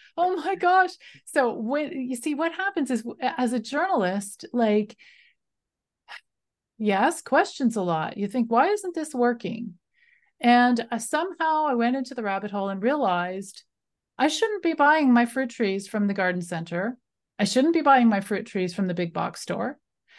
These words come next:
Speaker 2: because they only carry the cultivars that are, um, popular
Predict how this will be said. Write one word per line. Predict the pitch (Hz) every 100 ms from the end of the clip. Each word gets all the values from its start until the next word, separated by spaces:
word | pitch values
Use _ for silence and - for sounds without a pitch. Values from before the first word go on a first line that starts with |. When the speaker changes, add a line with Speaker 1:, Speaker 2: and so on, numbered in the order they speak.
| - -
Speaker 2:
because | 240 269 262 233 - _ _
they | 202 247 330
only | 302 269 330 330 320 285 - _ _ _ _ -
carry | 262 285 294 208 202
the | 208 220
cultivars | 226 240 220 190 175 185 185 -
that | 208 202 -
are, | 202 190 180 175 175 180 - - _ _
um, | 202 190 185 180 180 - _ _ _ _ _ _ _ -
popular | 190 196 240 220 247 262 247